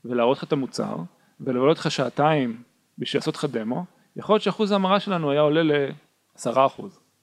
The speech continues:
חמש עשרה אחוז. אבל היינו מפלטרים המון, המון, המון אנשים, כי למי זמן עכשיו, כאילו, לבלות איתנו כל כך הרבה זמן, ולעשות דמו של שעה וחצי, ולהשקיע בזה אנרגיה, רק למי שממש, ממש, ממש, ממש רוצה.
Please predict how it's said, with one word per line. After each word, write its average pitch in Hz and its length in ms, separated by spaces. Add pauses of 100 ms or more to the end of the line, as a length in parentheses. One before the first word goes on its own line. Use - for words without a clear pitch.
חמש 123 200
עשרה 135 200
אחוז. - 300 (520)
אבל 131 140
היינו 175 140
מפלטרים 151 920 (480)
המון, 135 260
המון, 135 200
המון 117 260
אנשים, 123 500
כי 127 120
למי 151 260
זמן 143 340
עכשיו, 113 360 (540)
כאילו, 113 520 (440)
לבלות 127 520
איתנו 127 300
כל 123 100
כך - 80
הרבה 120 160
זמן, 110 420 (120)
ולעשות 117 760
דמו 143 180
של 143 100
שעה 135 240
וחצי, 127 540
ולהשקיע 139 400
בזה 160 260
אנרגיה, 147 380 (380)
רק 160 160
למי 151 220
שממש, 131 540
ממש, 123 580
ממש, 117 360
ממש 110 280
רוצה. 113 260